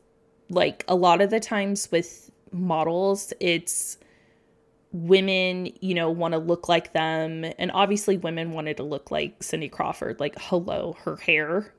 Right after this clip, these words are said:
Come on. Her hair, duh. But they really felt like, like, the women of that, of that time that were coming into adulthood or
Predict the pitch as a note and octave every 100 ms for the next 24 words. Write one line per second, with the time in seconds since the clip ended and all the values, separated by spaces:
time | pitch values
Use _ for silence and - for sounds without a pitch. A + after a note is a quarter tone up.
0 | _ - E3+ C#3+ - _ _ _ _ -
1 | - D#3 E3+ D3+ F#3 - F3 D3 - -
2 | _ - - - - - F3 G#3 F#3+ F#3
3 | D3 - _ - _ - A3 G3+ A3 A3+
4 | B3 A#3+ A3+ G3 G#2+ G#3 F#3 F3 - -
5 | _ _ - F#3 F3 - F#3 F#3 G3+ G#3+
6 | G#3 F#3 D3+ - _ _ - F#3 F3+ F3
7 | F3 - E3 E3+ E3 E3 F3 E3 D#3+ -
8 | F3+ F3+ F3+ E3+ E3+ - E3+ E3+ E3 E3
9 | - F3+ E3 D#3+ - E3 E3 D#3+ D#3+ D#3+
10 | E3